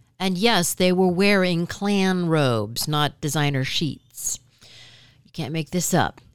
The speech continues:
And then episode fifty-four, the Rosewood Massacre, which was an attack on the predominantly African-American town of Rosewood, Florida in nineteen twenty-three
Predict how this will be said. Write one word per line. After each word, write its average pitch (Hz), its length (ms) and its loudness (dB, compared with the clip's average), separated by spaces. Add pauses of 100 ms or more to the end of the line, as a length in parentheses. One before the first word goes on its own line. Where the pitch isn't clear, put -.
And 175 120 -4
then 202 100 0
episode 285 540 2
fifty-four, 208 560 0
the 170 100 2
Rosewood 151 720 2
Massacre, 127 840 0
which 147 240 -6
was 165 140 -4
an 160 80 -4
attack 180 400 -2
on 165 100 -2
the 147 80 -4
predominantly 160 640 0
African-American 147 720 -2
town 139 380 0 (280)
of 143 220 -4
Rosewood, 180 560 2
Florida 190 500 2
in 156 120 -2
nineteen 156 280 -2
twenty-three 151 800 -8